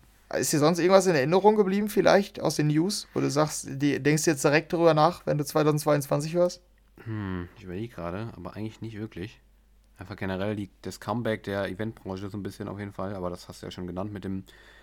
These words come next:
Speaker 1: Mhm.
Speaker 2: Clubschließung und Cluböffnung, die nicht mehr Thema waren, sondern stattdessen neue Line-Ups von irgendwelchen Festivals, beziehungsweise wie die laufen und wie das alles zurückkommt. Aber ich glaub, da hast du es eigentlich ziemlich, ich glaub, da haben wir es relativ, ähm,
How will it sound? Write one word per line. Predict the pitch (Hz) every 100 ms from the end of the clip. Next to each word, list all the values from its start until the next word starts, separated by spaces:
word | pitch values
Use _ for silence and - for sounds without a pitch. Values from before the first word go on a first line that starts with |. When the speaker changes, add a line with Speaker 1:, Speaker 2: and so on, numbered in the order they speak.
| - _ _
Speaker 1:
Mhm. | 147
Speaker 2:
Clubschließung | 151 147 147 127 123
und | 113
Cluböffnung, | 123 123 120 127 123 107
die |
nicht | 104 160 -
mehr | 104
Thema | 92 92 92
waren, | 98 117 113
sondern | 95 98
stattdessen | 92 95 98 92 98 101
neue | 107 104 101
Line-Ups | 95 98 107 113
von | 113
irgendwelchen | 98 98 90
Festivals, | 104 113 - 90 110 - _ _ - - -
beziehungsweise | - 104 92 92 90 90
wie |
die | 95
laufen | 95 107 - 95 120
und | 90
wie | 92
das | 92 - - -
alles | 98 92 - _ -
zurückkommt. | 104 110 95 123 - _ - - _
Aber | 95 98 110 110
ich | -
glaub, | 107 - _ _
da | 104 104
hast | -
du |
es | 110
eigentlich | 104 110
ziemlich, | - 113 113 - _ _ _ - -
ich | -
glaub, | 107
da | 104
haben | 117
wir |
es | 110
relativ, | 117 110 107 104 - _ _ _ _ _ _ _ - - -
ähm, | 120 107 104 98 98 95 95 101